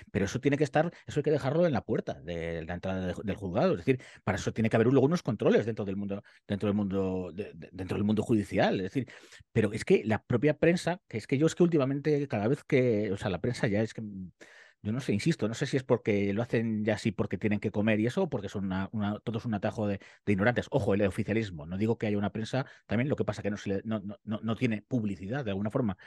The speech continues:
pero ya ven normal esto de que, que no, ahora te, como hay mayoría en el Parlamento, en el, eh, lo que llaman progresista, pues tiene que haber más jueces progresistas,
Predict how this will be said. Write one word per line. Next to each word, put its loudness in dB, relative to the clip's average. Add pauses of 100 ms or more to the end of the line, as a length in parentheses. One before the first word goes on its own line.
(300)
pero 4
ya 6
ven 4
normal 4
esto -2
de 2
que, -2
que -2
no, 4
ahora 6
te, 0
como -2
hay 0
mayoría 8
en 4
el 0
Parlamento, 0 (420)
en -2
el, 2
eh, -2 (140)
lo -2
que 0
llaman 2
progresista, 4
pues 0
tiene -2
que 0
haber 0
más -4
jueces 0
progresistas, -4